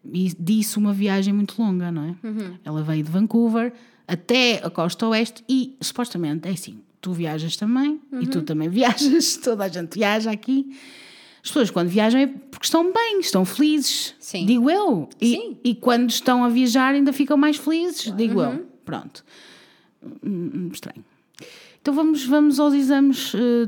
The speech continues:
Speaker 1: toxicológicos? Vamos! Nos exames toxicológicos do corpicho,
Speaker 2: Hum.
Speaker 1: não há sinais de drogas ou álcool no sistema.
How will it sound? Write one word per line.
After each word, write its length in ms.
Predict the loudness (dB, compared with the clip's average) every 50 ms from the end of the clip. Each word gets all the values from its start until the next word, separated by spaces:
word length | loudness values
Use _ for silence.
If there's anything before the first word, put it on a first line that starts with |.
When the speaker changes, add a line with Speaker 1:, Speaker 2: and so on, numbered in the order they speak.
| -2 0
Speaker 1:
toxicológicos? 1400 | 0 0 0 0 -4 -6 -6 -6 -4 -2 0 0 0 0 0 0 -2 -4 -4 -4 -4 -4 -4 -4 -6 -10 -14 -14 -18 -20 -20 -20 -20 -20 -12
Vamos! 1200 | -6 -2 0 2 4 4 6 6 6 4 4 4 4 4 2 2 2 0 -2 -6 -8 -10 -12 -12 -14 _ _ _ _ _ _ _ _ _ _ -20 -20 -20 -20 _ _ _ _ _ _ -4
Nos 240 | -2 0 2 2 4
exames 520 | 2 2 2 0 -2 0 0 -2 -2 -2
toxicológicos 1400 | 0 0 0 0 -2 -4 -4 -4 -4 -2 -2 0 0 0 0 0 -2 -2 -2 -4 -4 -4 -4 -4 -4 -4 -6 -8 -10 -10
do 200 | -4 -2 -2 -2
corpicho, 760 | 0 0 0 -2 -2 -2 -6 -6 -6 -6 -6 -8 -6 -6 -8 -10 _ _ _ _ _ -10
Speaker 2:
Hum. 240 | -8 -8 -8 -8 -12 -16 -20 _ _ _ _ -18 -18 _ -2
Speaker 1:
não 280 | 0 2 2 4 2 2
há 160 | 2 2 0
sinais 500 | -2 -2 -2 0 0 0 0 0 -2 -4
de 80 | -6
drogas 540 | -6 -4 -4 -4 -4 -4 -6 -6 -6 -8 -10 -8
ou 140 | -6 -4 -4
álcool 320 | -4 -4 -6 -8 -8 -8 -8
no 120 | -6 -6
sistema. 480 | -6 -8 -8 -8 -10 -14 -14 -16 -18